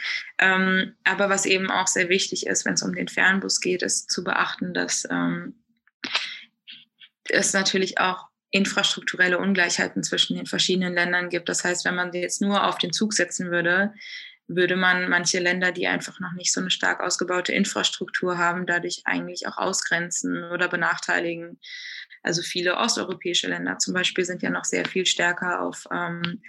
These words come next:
auf den Fernbus ausgelegt. Ähm, ich glaube, in Spanien wird aber auch noch sehr viel Bus gefahren.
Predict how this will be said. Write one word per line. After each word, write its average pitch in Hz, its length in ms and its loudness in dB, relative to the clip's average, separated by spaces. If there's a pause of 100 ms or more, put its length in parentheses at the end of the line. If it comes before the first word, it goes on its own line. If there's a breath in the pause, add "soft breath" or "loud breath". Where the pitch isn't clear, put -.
(340 loud breath)
auf 180 200 0
den 175 200 -2
Fernbus 180 500 2
ausgelegt. 170 880 0
Ähm, 175 300 -4
ich - 80 -12
glaube, 180 220 0
in 185 80 -4
Spanien 180 400 -2
wird 180 120 -2
aber 175 220 -2
auch 180 100 -8
noch 190 120 -10
sehr 175 180 -4
viel 180 160 -2
Bus 175 240 -2
gefahren. 180 560 -6